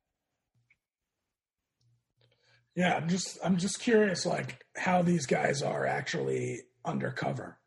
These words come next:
You know what I mean? Like, they don't seem like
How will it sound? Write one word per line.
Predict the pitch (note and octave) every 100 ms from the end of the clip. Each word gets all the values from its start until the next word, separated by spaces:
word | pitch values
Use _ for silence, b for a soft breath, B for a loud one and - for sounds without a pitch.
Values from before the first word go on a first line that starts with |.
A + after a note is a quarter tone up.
| _ _ _ _ _ _ _ _ _ _ _ _ _
You | D#3+
know | -
what | -
I | C#3+
mean? | C#3+ D#3+ C#3+
Like, | C3+ C#3 - _
they | D3 E3+
don't | D#3 G3+ F#3+ -
seem | G#3+ F#3+ E3
like | C#3+ C3+ C3+